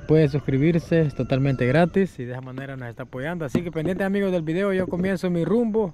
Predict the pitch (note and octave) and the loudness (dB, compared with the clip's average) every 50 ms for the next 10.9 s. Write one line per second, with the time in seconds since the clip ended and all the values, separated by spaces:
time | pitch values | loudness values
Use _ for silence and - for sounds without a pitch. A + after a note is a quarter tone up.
0 | - - F3+ F#3 D#3 - F3+ E3+ F3 F3+ F3+ E3+ - D#3 D3 C3+ E3 F3+ E3+ E3+ | -8 -6 -6 -6 -4 -6 -6 -4 -4 -4 -4 -4 -4 -6 -6 -4 -4 -2 -2 -2
1 | D#3+ - - D3+ - D#3 D3 C#3+ C#3 E3 G3+ A3+ A3+ - - - - - - - | -2 -4 -6 -6 -6 -4 -4 -2 0 0 0 -2 -4 -6 -12 -18 -20 -20 -20 -20
2 | - - - - - - - - - A#2 C3 D3 C#3 - C#3+ B2 D3+ D3 C#3+ - | -20 -20 -20 -20 -20 -18 -12 -8 -6 -4 -4 -4 -4 -6 -6 -6 -4 -6 -4 -4
3 | C#3+ C#3 C#3 C#3 C3 C#3 C#3 C#3 C3+ - C3 A2 - - - - - - - D3 | -6 -4 -4 -4 -4 -4 -6 -6 -4 -4 -6 -6 -6 -10 -12 -14 -12 -8 -4 -4
4 | D3+ C#3+ B2+ G2 G2+ - - - - - - - - - - - - - - - | -2 -2 -4 -6 -8 -12 -16 -18 -20 -20 -20 -20 -20 -20 -20 -20 -20 -18 -16 -16
5 | - - - - - - - - - - - - - - - E3 D#3+ F3+ A3 B3+ | -16 -16 -16 -16 -16 -16 -16 -16 -18 -18 -18 -18 -14 -6 0 2 4 4 4 4
6 | C4 C4 B3+ A#3 G3 F3 - - - - - - - - - - E3+ E3+ F#3+ A3+ | 4 4 4 4 2 -2 -6 -20 -20 -20 -20 -20 -20 -20 -8 -4 -2 0 0 0
7 | B3+ B3+ C4 B3+ A#3+ F3 - - G3+ A3 G3+ - - A3+ B3+ A#3 F#3+ - F3+ D#3+ | 0 2 2 2 0 0 -2 -2 -2 -2 -2 0 0 0 0 0 0 -2 -4 -2
8 | D#3 D#3+ F#3+ A3+ A3 G3 D#3 B2+ G#2+ - - - - - - - - - - - | 0 2 2 4 2 2 0 -4 -6 -12 -18 -20 -20 -20 -20 -20 -20 -20 -20 -20
9 | - - C3 D3+ F3 G3+ G#3+ A3+ A3 A3 E3+ - A3 A3+ A3 A#3 A3+ - - A3 | -16 -6 -2 0 2 2 2 2 2 2 2 2 0 2 2 2 0 0 0 0
10 | G#3 F#3+ F3+ D3 - - - F#3 G3+ A3 A3+ G3+ F#3 F3+ A3+ A#3 A#3+ | 0 0 0 -2 -4 -4 -2 2 2 2 2 0 2 4 4 4 4